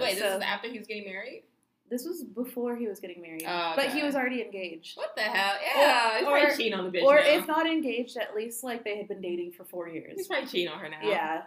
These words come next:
Speaker 2: Well, no, I looked at their Instagram, and she's, like, completely deleted from it. So they got married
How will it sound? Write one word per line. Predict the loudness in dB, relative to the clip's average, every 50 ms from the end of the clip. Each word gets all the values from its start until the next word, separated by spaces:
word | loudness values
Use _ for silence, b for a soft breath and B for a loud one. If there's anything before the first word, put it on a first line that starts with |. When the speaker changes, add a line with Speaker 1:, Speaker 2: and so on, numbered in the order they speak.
| b b b b b 0
Speaker 2:
Well, | 2 2 4 2 2
no, | 0 0 0 2
I | 2 2 2 2 0
looked | -2 -4 -6
at | -8 -8
their | -8 -10
Instagram, | -10 -10 -12 -12 -12 -12 -14 -12 -12 -10 -12
and | -12 -12
she's, | -12 -10 -10 -8 -8
like, | -8 -10 -10
completely | -14 -14 -14 -12 -12 -12 -12
deleted | -10 -10 -8 -10 -10 -10 -12
from | -16 -18 -18
it. | -16 -16 -12
So | -10 -8
they | -6 -6
got | -6 -8 -8
married | -10 -10 -10 -10 -8 -10 -10 -12